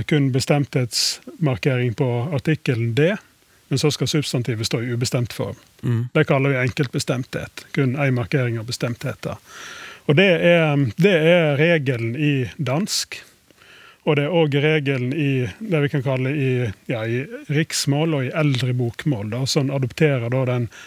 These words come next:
Speaker 1: danske syntaksen. Men vi var litt inne på norsk folkemål i stad, og i, i det norske folkemålet, og for eksempel også i nynorsk, så vil en da forfekte det vi kaller dobbeltbestemthet, eller en bruker det en kaller dobbeltbestemthet.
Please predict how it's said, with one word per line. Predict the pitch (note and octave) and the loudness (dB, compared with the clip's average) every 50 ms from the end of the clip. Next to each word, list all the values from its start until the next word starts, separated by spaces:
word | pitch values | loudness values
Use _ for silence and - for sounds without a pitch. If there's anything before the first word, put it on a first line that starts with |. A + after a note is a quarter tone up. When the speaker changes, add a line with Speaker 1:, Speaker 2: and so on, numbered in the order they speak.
| - - _ | -20 -4 _
Speaker 1:
danske | D#3+ B2+ A2+ - - - C3+ | -2 -2 0 -4 -4 -4 -2
syntaksen. | - C3+ A#2+ A2+ B2+ A#2 - - - - B2+ - - - _ _ - - - - - - - - - _ - | 0 0 -2 -2 -4 -6 -4 -6 -6 -6 -6 -10 -14 -20 _ _ -20 -20 -20 -20 -20 -20 -20 -20 -10 _ 4
Men | D3+ | 6
vi | D3+ E3 | 6 6
var | F#3 F#3 F3 | 6 6 4
litt | F3 E3 | 4 4
inne | F3 E3+ F3+ | 6 4 6
på | D#3 F3+ D#3 | 4 4 6
norsk | D#3+ E3+ E3 - - - | 6 4 4 2 -4 -8
folkemål | - - - D#3 D3+ C3 - _ - G3+ F#3 E3+ D3 C3 C3 | -2 2 4 4 4 2 -2 _ 2 2 4 4 2 2 0
i | B2+ | 0
stad, | - - - D#3 E3 F#3+ F#3 E3+ | -2 0 2 2 4 4 4 2
og | D3+ | 2
i, | C#3+ D3 - - F#3+ | 2 0 0 2 2
i | E3+ | 2
det | D3 D3 D3 | 4 4 2
norske | D3 D3 - - - - E3 | 2 2 0 -2 0 0 -2
folkemålet, | - - D#3 C#3 C3+ - - - F#3+ F3+ E3+ D#3 C3+ B2 A#2+ B2 B2 B2+ | 2 2 0 0 0 -4 0 0 2 2 4 2 2 0 0 0 0 0
og | D3+ D3+ D3+ C#3+ C3+ B2+ A#2 A2 - - - | 2 2 2 2 0 -2 -4 -8 -12 -16 -6
for | - - | -2 -2
eksempel | C3+ B2 D3+ C#3+ C3+ B2 C#3+ C#3 | 0 0 0 0 0 0 0 0
også | C#3 C3+ C3 C3 | 2 2 2 2
i | C3+ | 2
nynorsk, | C3+ C#3+ D#3 F3+ G3+ G#3 - - - - | 2 2 2 2 0 0 -2 -2 -4 0
så | - E3 D3 | 0 2 2
vil | C#3 C#3 C3+ C3 | 2 2 0 0
en | C3 B2 | 0 0
da | B2+ C#3 C#3 C3 - - - - - - - _ | 0 0 0 0 -2 -6 -18 -20 -20 -20 -20 _
forfekte | - - C3 - D3+ C3 - - - D3+ B2+ | -2 -2 0 2 0 -2 -2 0 -2 0 0
det | C3+ C3+ | 2 0
vi | B2+ B2+ - | 0 0 -2
kaller | C#3+ B2+ B2 A#2 A2+ A#2+ | -2 -2 0 -2 -2 0
dobbeltbestemthet, | B2+ D3 C3+ B2 A2+ A2+ A2+ - - - - B2 - - C3 A#2 A#2 - - - - A2 - - - | 0 0 0 0 -2 -4 -6 -8 -8 -8 -6 -6 -4 -4 -6 -8 -8 -12 -10 -10 -8 -8 -8 -6 -4
eller | E3 C3+ C#3 | -2 0 0
en | C3 A#2 | 0 2
bruker | C#3+ C#3 C3 B2+ - _ D#3+ C3+ | 0 0 0 -2 -2 _ 0 2
det | B2 B2 B2+ | 2 0 0
en | B2+ A#2 A#2 | 0 -2 -2
kaller | B2 C3+ B2+ A#2+ B2 | -2 -2 -2 -2 -2
dobbeltbestemthet. | C3 B2+ B2 B2+ B2 - - - - - - G#2 G#2 - - - A#2 - - - - | -2 -2 -2 -4 -6 -8 -8 -8 -6 -6 -6 -8 -8 -8 -8 -8 -8 -8 -14 -20 -20